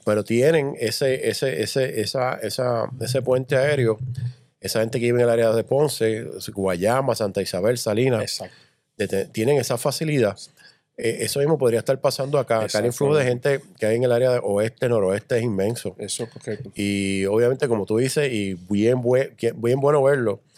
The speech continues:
Speaker 1: eh, el movimiento de terreno, la construcción de la pista finalmente.
Speaker 2: Gracias a Dios.
Speaker 1: Que esta pista es vieja, es pistas de los años, eh, del
Speaker 2: De los
Speaker 1: treinta y nueve,
Speaker 2: treinta y nueve,
Speaker 1: cuarenta.
Speaker 2: cuarenta, exacto.
Speaker 1: Cuando, ¿sabes? Entonces esa pista, pues ya le,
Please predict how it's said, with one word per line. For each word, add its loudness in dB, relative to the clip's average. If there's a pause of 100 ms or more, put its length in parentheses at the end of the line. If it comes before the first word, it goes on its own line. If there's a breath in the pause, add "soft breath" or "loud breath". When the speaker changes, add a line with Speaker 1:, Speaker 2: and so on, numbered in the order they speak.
(560 soft breath)
Speaker 1:
eh, 0
el 0
movimiento 2
de 2
terreno, 2
la 2
construcción -4
de 2
la 0
pista -2
finalmente. -2
Speaker 2:
Gracias -6
a -6
Dios. -6
Speaker 1:
Que -2
esta 0
pista -2
es -4
vieja, 0
es -2
pistas -4
de 2
los 0
años, 0 (140)
eh, 0 (140)
del -
Speaker 2:
De -4
los -4
Speaker 1:
treinta 0
y 2
nueve, 2
Speaker 2:
treinta 4
y -6 (180)
nueve, 4
Speaker 1:
cuarenta. 2
Speaker 2:
cuarenta, 0
exacto. -6
Speaker 1:
Cuando, 0
¿sabes? 0
Entonces -8
esa -2
pista, 0
pues 0
ya 0
le, 4